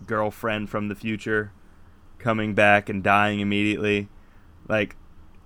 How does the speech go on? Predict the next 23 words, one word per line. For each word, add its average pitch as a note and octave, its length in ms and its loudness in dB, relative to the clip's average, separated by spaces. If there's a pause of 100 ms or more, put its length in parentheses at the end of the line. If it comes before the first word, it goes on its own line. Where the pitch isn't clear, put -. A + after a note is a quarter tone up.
(140)
like, A2 200 0
you C3+ 160 6
were B2+ 80 8
joking A#2+ 380 2
that G#2 80 -2
you A#2 100 0
wanted A2+ 180 0
him A2 60 -2
to A2 40 -4
experience A2 440 -6
pain, A2+ 340 0
but, G#2 100 -2
like, G2+ 360 -2
again, A#2+ 580 2
like, G#2 320 -4 (200)
this A#2 140 -6
character A#2 500 0
who A2+ 100 -4
we A#2 100 -4
don't B2+ 180 0
know A#2+ 160 -4
anything D3 380 -2
about, C#3 520 6